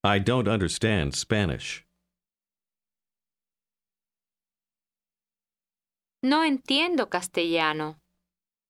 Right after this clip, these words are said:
Speaker 1: You speak very well.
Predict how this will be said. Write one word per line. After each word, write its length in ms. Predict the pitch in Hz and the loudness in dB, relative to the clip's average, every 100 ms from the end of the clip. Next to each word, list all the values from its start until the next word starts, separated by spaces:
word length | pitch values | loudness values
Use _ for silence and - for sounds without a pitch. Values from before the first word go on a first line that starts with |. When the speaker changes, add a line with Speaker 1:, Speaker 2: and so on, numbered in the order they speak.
| _ _ _ _ _ _ _ _ _ _ _ _ _ _ _ _ _ _ _ _ _ _ _ _ _ _ _ _ _ _ _ _ _ | _ _ _ _ _ _ _ _ _ _ _ _ _ _ _ _ _ _ _ _ _ _ _ _ _ _ _ _ _ _ _ _ _
Speaker 1:
You 120 | 143 | 0
speak 380 | 180 - 76 - | 2 0 -2 0
very 240 | 87 85 113 | 0 2 2
well. 460 | 135 160 73 65 | 2 0 -2 -6